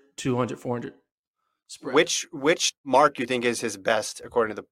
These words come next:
Speaker 2: point tables? His hundred in nine eighty-four, his two hundred in nineteen seventy-nine, or his four hundred in forty-three sixty-four?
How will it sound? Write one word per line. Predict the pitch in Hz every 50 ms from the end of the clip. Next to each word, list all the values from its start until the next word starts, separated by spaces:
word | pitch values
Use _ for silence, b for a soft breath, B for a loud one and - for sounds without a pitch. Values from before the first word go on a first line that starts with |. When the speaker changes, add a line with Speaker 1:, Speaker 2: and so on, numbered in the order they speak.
| _ _
Speaker 2:
point | 120 113 98
tables? | - - 98 92 - - - -
His | 107 101 -
hundred | - 113 117 120 139 151 151
in | 143 123
nine | 120 120 120 120
eighty-four, | 117 113 117 113 - 120 120 120
his | 110 101 -
two | - - 117
hundred | 113 113 117 117
in | 113
nineteen | 113 107 - - 123 117
seventy-nine, | 113 - 113 110 104 101 104 110 110
or | 95 82
his | 82 - -
four | - - 117 107
hundred | 104 101 101 104 98
in | 95 85 82 82
forty-three | - - 107 104 92 - - 104 -
sixty-four? | - - - - - - - - 85 80 -